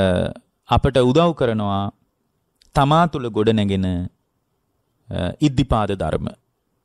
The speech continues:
ඒ ඉද්ධිපාද ධර්මයේ වටිනාකම තේරුම් අරගෙන ඡන්ද චිත්ත විරිය විමර්ශා සහිතව විරිය සම්බොජ්ජංගයට නැමුණු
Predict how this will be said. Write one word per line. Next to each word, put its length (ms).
ඒ 100
ඉද්ධිපාද 380
ධර්මයේ 520
වටිනාකම 680
තේරුම් 400
අරගෙන 340
ඡන්ද 320
චිත්ත 260
විරිය 360
විමර්ශා 840
සහිතව 520
විරිය 300
සම්බොජ්ජංගයට 840
නැමුණු 400